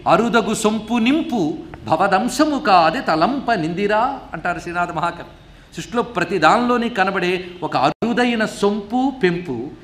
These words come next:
ఈ రెండు కూడా "భవదంశము కాదే తలంప ఇందిరా", నీ అంశమే కదా పరాశక్తి అని. అందుకు "హృద్యానామసి హావహ",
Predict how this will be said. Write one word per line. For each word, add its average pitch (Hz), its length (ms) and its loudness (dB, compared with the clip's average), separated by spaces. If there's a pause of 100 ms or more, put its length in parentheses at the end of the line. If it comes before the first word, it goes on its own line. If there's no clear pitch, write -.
(140)
ఈ 151 100 2
రెండు 156 240 0
కూడా 196 220 -2
"భవదంశము 175 800 -4
కాదే 156 480 -2 (360)
తలంప 143 400 -4
ఇందిరా", 120 640 -4
నీ 147 120 -4
అంశమే 190 380 -4
కదా 165 240 -4
పరాశక్తి 156 580 -8
అని. 113 140 -16 (380)
అందుకు 160 200 -6
"హృద్యానామసి 214 1000 -2
హావహ", 170 360 -4